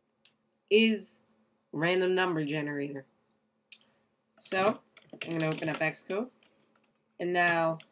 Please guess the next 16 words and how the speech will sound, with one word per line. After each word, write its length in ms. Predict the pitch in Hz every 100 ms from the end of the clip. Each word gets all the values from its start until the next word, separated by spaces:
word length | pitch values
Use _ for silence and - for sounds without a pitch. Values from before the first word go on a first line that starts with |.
| - -
I'm 160 | 165
going 260 | 160 165 156
to 80 | -
create 320 | - 160 151
a 60 |
new 140 | 151 175
project, 640 | - 165 151 175 - - _ _ _ _ _ _ _ _ - - _ _ _ _ _ _ _ _ _ _ _
Java, 420 | - 156 143 147 147 _ _ _ _ _ _ _ _ _ _ -
Java 280 | 160 143
tool, 340 | 143 - 165 214 - - - - - _ _ _ _ _ _ _ -
and 100 | 220
I'm 220 | 233 220
going 240 | 190 190
to 100 | 180
call 260 | 185 185 165
it 140 | 165